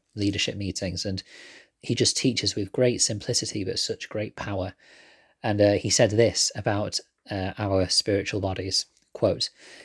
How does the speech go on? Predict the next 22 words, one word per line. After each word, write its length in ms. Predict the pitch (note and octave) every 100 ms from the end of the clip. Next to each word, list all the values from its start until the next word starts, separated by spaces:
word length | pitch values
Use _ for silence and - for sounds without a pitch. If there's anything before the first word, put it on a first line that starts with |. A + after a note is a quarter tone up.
| -
"It 100 | -
seems 300 | - E3+ F3
clear 260 | - E3+ D#3
to 120 | F3
me 280 | G#2 F2 -
that 140 | A2
one 240 | A2 A#2 D#3+
of 60 |
the 80 | C#3+
most 200 | A2 -
important 540 | G#2 - D3+ F3 G#3+ -
things 240 | A#2 A2
we 80 | B2+
can 160 | E3
learn 220 | B2 A2+ B2
in 80 |
this 200 | C#3 -
life 240 | A#2 F#2+ -
is 140 | G2+
how 200 | - B2+
to 200 | C#3 -
emphasize 580 | D#3 D3+ - A2 G2